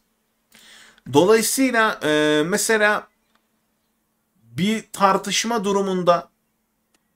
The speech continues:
kendi canını sıkıp keyfini kaçırmak yerine, "Ha, evet haklısın." deyip geçebilirsin hiç sözü uzatmadan mesela.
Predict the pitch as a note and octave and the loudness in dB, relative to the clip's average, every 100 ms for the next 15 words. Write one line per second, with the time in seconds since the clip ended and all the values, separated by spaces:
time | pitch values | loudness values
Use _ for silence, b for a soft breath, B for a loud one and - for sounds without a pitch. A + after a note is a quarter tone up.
0 | _ _ _ _ _ - D3 F#3 A#3 A#3+ | _ _ _ _ _ -6 -2 -2 -2 -2
1 | A#3 A3+ G#3+ - A3 - - F#3+ F#3+ G#3+ | -2 -2 -2 -4 -6 -6 0 0 0 -6
2 | G#3 F#3 G3 G#3 A#3+ G#3 F3 C3+ C3 - | -6 -6 -4 -2 -4 -2 -4 -2 -6 -10
3 | _ _ _ _ _ _ _ _ _ _ | _ _ _ _ _ _ _ _ _ _
4 | _ _ _ - F4 F4+ E4+ D#4 D4 C4+ | _ _ _ -4 2 4 4 0 -2 -2
5 | C4 - G3 F#3+ F#3+ - F3+ G#3 F#3+ D#3 | -6 -4 -4 -6 -4 -2 0 2 2 0
6 | C3 C#3 D3 - C#3+ C3+ C#3+ C3+ D#3 - | -4 -4 -4 -4 -2 0 0 0 -2 -4
7 | B2+ A#2+ A#2 A2+ - G#2+ G#2 A2 | -6 -6 -6 -8 -8 -10 -10 -14